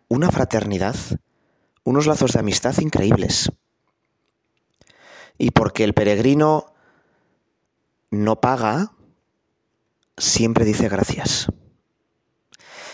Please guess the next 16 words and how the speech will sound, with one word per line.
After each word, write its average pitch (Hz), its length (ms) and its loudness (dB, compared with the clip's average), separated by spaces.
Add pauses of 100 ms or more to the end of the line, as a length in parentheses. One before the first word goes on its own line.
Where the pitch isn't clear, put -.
(100)
Y 123 100 2
cada 110 240 2
recodo 120 440 2
del 143 240 4
camino 135 540 0 (480)
es - 140 0
una 127 120 0
sorpresa 107 560 0
y 95 60 -2
un, 107 300 -2
y 107 120 -6
una 120 100 0
ocasión 123 320 0
para 101 140 -2
dar 101 160 -4
gracias. - 600 -8